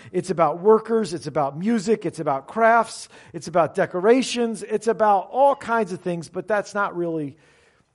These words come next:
what it's about. Really at the core of it, this whole week, this whole church,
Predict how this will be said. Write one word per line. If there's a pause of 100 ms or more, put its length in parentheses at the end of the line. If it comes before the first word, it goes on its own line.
(300)
what
it's
about. (1600)
Really
at
the
core
of
it, (540)
this
whole
week, (540)
this
whole
church,